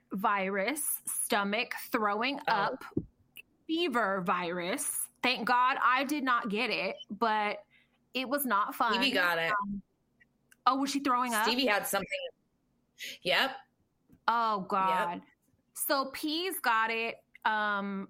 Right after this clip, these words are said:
Speaker 1: she just randomly started throwing up to where she was, like, dry heaving all night. I had to, like, sleep with her. She was
Speaker 2: Oh.
Speaker 1: hella scared 'cause she didn't know what was happening. Um, like, she was, could not stop dry heaving. I felt so fucking bad. And, um,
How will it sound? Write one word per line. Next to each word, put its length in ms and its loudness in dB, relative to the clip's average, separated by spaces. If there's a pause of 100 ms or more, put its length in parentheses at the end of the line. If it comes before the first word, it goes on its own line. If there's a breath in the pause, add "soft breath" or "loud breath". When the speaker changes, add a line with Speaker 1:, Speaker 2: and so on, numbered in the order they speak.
(140)
Speaker 1:
she 200 -2
just 180 -2
randomly 580 -2
started 320 0
throwing 380 0
up 240 0 (140)
to 140 -2
where 200 2
she 180 -4
was, 160 -4
like, 220 0
dry 380 0
heaving 400 -2
all 200 2
night. 380 0
I 60 0
had 160 0
to, 80 -2
like, 160 -2
sleep 340 -2
with 200 -2
her. 420 2 (320)
She 140 -2
was 120 0
Speaker 2:
Oh. 100 -4
Speaker 1:
hella 200 0
scared 720 0
'cause 100 -2
she 140 -4
didn't 240 -2
know 160 0
what 160 -2
was 100 -4
happening. 800 0 (460 loud breath)
Um, 320 2
like, 160 0
she 120 -2
was, 200 -4 (180)
could 180 -2
not 200 2
stop 280 2
dry 280 2
heaving. 400 -2
I 80 2
felt 240 -2
so 260 0
fucking 380 0
bad. 480 0 (500 loud breath)
And, 340 0
um, 460 0